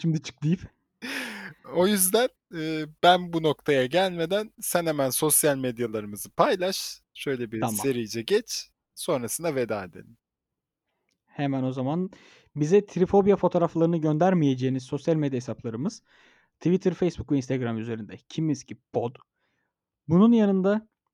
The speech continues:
Speaker 1: Spotify, Google Podcast, Apple Podcast, Deezer, iHeartRadio gibi podcast mecralarından bizleri dinleyebilir.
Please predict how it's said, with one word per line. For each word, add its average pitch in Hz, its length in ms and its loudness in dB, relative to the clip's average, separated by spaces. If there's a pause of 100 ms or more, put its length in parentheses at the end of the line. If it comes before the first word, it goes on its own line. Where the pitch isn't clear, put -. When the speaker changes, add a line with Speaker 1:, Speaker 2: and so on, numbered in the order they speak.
(140)
Speaker 1:
Spotify, - 540 -6 (280)
Google 143 280 -4
Podcast, 143 500 -2 (160)
Apple 151 240 -2
Podcast, 123 500 -4 (300)
Deezer, 143 480 0 (280)
iHeartRadio 135 840 0 (1040)
gibi 147 380 -2 (200)
podcast 220 400 2
mecralarından 123 840 -4 (500)
bizleri 156 580 -2 (240)
dinleyebilir. 139 680 0